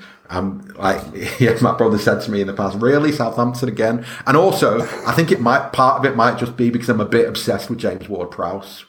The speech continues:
I just, if there's one player from a rival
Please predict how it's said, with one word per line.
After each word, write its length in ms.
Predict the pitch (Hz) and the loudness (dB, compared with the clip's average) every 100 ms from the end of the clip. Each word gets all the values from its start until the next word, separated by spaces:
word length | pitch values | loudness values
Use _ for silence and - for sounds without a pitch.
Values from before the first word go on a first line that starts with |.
| _ | _
I 100 | 95 | -8
just, 340 | 90 113 - - - - - - _ | -6 -6 -8 -14 -20 -20 -20 -20 _
if 180 | - 123 | 0 2
there's 180 | 143 131 | 2 4
one 220 | 143 143 | 4 4
player 560 | 139 151 139 95 101 - - | 2 4 4 4 2 -2 -16
from 220 | - 120 110 | -2 2 6
a 60 | |
rival 760 | 113 110 113 110 104 90 101 | 6 6 6 4 2 -2 -4